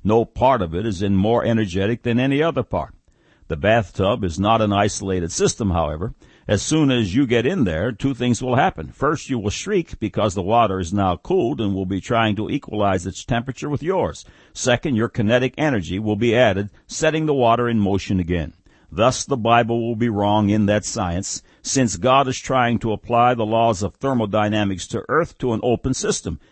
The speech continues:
If you think that I'm wrong, I would be happy to hear your explanation. Thank you. Now the record. Dear M, thank you for your email and a chance to expound on the issues of the first and second laws of thermodynamics.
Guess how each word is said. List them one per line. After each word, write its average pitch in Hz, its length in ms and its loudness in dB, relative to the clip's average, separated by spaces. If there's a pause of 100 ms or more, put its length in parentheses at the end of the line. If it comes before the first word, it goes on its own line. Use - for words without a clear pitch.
If - 180 -6
you 147 80 -2
think 190 240 -4
that 139 120 -2
I'm 120 180 2
wrong, 101 380 0 (240)
I 113 100 4
would 113 200 -2
be 104 160 0
happy 131 340 0
to 117 140 0
hear 151 200 2
your 131 160 0
explanation. 101 800 -4 (240)
Thank 90 280 -2
you. - 140 -10 (960)
Now 117 220 6
the 107 120 2
record. 98 340 0 (880)
Dear 160 220 6
M, 95 260 2
thank 175 320 -2
you 160 80 -2
for 139 220 0
your 120 160 2
email 104 480 2
and 95 100 2
a 92 60 0
chance 117 460 -2
to 113 100 -2
expound 107 600 0
on 98 180 2
the 95 200 2
issues 101 400 -4
of 92 140 -6
the 95 80 -4
first 104 360 -4
and 110 140 -2
second 98 380 -4
laws 90 340 0
of 92 120 -8
thermodynamics. 92 1000 -2